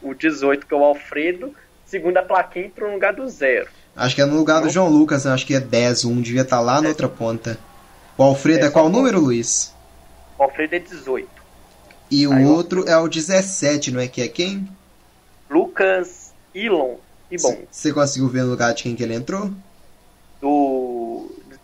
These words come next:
Speaker 1: o dezessete foi no lugar do Joel, nove, não? Dezessete por nove.
Speaker 2: Não, o nove saiu pra entrada do quatorze, né? O Diego Felipe.
Speaker 1: Então, não seja por isso. Vou voltar um pouquinho aqui a imagem. Foi o dezoito, o dezessete e o quatorze.
Speaker 2: O dezessete é
Speaker 1: Será?
Speaker 2: quem, só pra gente confirmar depois, a gente
Speaker 1: O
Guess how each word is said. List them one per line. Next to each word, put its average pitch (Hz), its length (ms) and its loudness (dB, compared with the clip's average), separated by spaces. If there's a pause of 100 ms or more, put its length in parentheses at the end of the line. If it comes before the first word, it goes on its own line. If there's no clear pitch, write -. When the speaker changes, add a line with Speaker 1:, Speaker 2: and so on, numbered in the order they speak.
(180)
Speaker 1:
o 135 120 -2
dezessete 131 400 0
foi 165 120 0
no 165 60 0
lugar 156 180 2
do 165 140 -4
Joel, 156 320 2
nove, 139 320 -4
não? 131 160 -10 (140)
Dezessete 123 320 -6
por 143 160 -10
nove. 123 300 -2 (180)
Speaker 2:
Não, 143 500 0
o 151 80 0
nove 139 680 4
saiu 135 440 -2
pra - 120 -4
entrada 139 280 -2
do 143 100 -4
quatorze, 180 580 0
né? 131 180 0
O 117 180 -2
Diego 113 280 -6
Felipe. 113 560 -10 (720)
Speaker 1:
Então, 131 180 -6 (380)
não 123 280 -10
seja 147 280 -4
por 120 180 -6
isso. 117 140 -6
Vou 123 80 0
voltar 131 240 2
um 139 40 -2
pouquinho 131 320 -2
aqui 131 100 -4
a - 20 2
imagem. 123 300 0
Foi 131 200 -2
o 127 40 -8
dezoito, 127 500 -4
o 127 40 -6
dezessete - 680 -6
e - 20 -16
o - 20 -16
quatorze. - 800 -8
Speaker 2:
O 139 60 -6
dezessete 135 600 0
é 127 40 2
Speaker 1:
Será? 127 120 0
Speaker 2:
quem, 123 100 2
só 160 160 0
pra 131 120 -4
gente 127 220 -4
confirmar 123 440 -2
depois, 135 420 -4
a 135 40 -8
gente 131 560 -4
Speaker 1:
O 139 80 -10